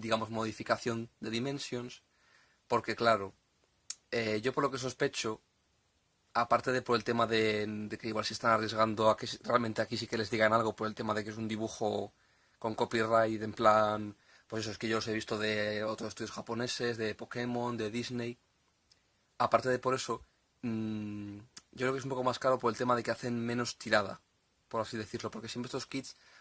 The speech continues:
los encuentras con menos vendedores, y en el caso de este ya no se vende, porque ya no es solo que yo me meta a mi perfil, pique y me diga que ya no está disponible, es que si tú buscas, eh, el nombre, en este caso era Conan,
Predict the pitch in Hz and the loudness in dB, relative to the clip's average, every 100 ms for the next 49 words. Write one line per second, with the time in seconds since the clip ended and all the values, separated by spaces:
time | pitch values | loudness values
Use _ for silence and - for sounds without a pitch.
0 | - 113 113 107 117 110 - 110 120 139 | -10 -8 -4 -4 -4 -4 -6 -4 -4 -4
1 | 139 143 147 156 147 - - - _ 117 | -4 -2 0 0 -2 -6 -20 -20 _ -2
2 | 110 107 135 147 156 - 139 139 - 127 | 0 0 0 0 -2 -2 -4 -8 -4 -2
3 | 131 - 117 120 113 101 101 110 120 135 | 0 0 0 0 -2 -6 -6 -6 -4 -4
4 | - 131 131 123 120 123 - _ - 101 | -2 -2 -2 -2 -2 -4 -6 _ -4 -2
5 | 120 131 117 113 117 - 120 117 - _ | 0 0 0 0 0 2 0 0 -10 _
6 | _ _ 127 - 120 117 110 107 107 98 | _ _ -6 0 0 2 0 4 4 4
7 | - _ _ _ _ - 117 117 113 107 | -4 _ _ _ _ -4 -2 0 0 0
8 | 113 120 107 101 - - 120 - 123 135 | 0 -2 -2 -6 -6 -6 -6 -4 -2 -4
9 | - 104 98 - - _ _ _ _ 110 | -4 -4 -4 -6 -10 _ _ _ _ -2
10 | 107 104 104 101 101 110 _ _ _ _ | 0 0 -2 -2 -4 -8 _ _ _ _
11 | _ _ - 110 104 104 107 110 127 113 | _ _ -8 -6 -4 -6 -2 2 2 2
12 | 113 _ 107 - 110 - 110 - 135 113 | -2 _ -8 -4 -2 2 2 6 6 4
13 | 131 | 0